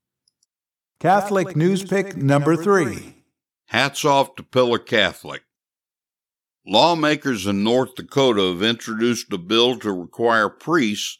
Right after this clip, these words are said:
Speaker 2: to report knowledge or suspicion of abuse, even if it means violating the seal of confession.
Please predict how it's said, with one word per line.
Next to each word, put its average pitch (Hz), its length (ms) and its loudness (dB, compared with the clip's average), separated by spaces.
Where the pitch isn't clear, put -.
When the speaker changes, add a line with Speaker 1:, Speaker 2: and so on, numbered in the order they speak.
Speaker 2:
to 127 80 0
report 117 560 0
knowledge 127 760 0
or 107 160 0
suspicion 120 760 -2
of 101 180 -2
abuse, 95 760 -4
even 156 340 2
if 139 160 -2
it 120 100 -6
means 113 320 -4
violating 92 760 -2
the 90 60 -6
seal 95 340 -6
of 85 100 -8
confession. 90 680 -6